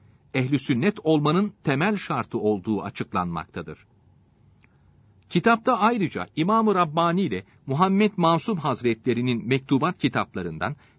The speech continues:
çok kıymetli mektuplar vardır. Sonunda da kitapta ismi geçen iki yüz altmış beş zatın hayatları anlatılmaktadır. Ön sözünde de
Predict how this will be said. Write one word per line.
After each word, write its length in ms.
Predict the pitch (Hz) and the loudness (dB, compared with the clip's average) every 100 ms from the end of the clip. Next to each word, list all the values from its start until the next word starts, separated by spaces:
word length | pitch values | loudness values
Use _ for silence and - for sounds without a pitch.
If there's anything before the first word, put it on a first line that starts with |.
| - | -6
çok 240 | - 240 | -4 -4
kıymetli 440 | - 175 160 151 190 | -2 -2 -2 -2 0
mektuplar 540 | 156 - 135 - 131 | 0 0 -4 0 -2
vardır. 480 | 90 80 78 85 - _ _ _ _ _ _ | -2 -6 -8 -10 -14 _ _ _ _ _ _
Sonunda 540 | - 143 120 107 85 - | -4 2 2 2 -2 -4
da 160 | 160 - _ - | -4 -6 _ -6
kitapta 460 | 135 160 156 - | -2 0 0 0
ismi 380 | 196 135 - 208 | 0 -2 0 2
geçen 420 | 143 101 92 143 - | 2 0 -6 -8 -8
iki 220 | - 214 | -4 0
yüz 200 | 202 - | 0 0
altmış 500 | 147 139 165 - - | -2 0 -4 -2 2
beş 160 | 160 | 0
zatın 420 | - 113 101 - 156 | 2 0 0 0 -4
hayatları 580 | 127 117 113 123 113 | -2 -2 0 0 0
anlatılmaktadır. 960 | 90 87 80 - 80 73 - 90 78 - _ _ _ _ _ _ _ _ _ _ _ _ _ _ _ _ _ _ _ _ _ _ - | 0 -4 -8 -10 -10 -10 -10 -12 -12 -18 _ _ _ _ _ _ _ _ _ _ _ _ _ _ _ _ _ _ _ _ _ _ 2
Ön 160 | 233 | 2
sözünde 540 | 262 226 180 208 208 160 | 2 0 2 2 4 2
de 180 | 139 | 0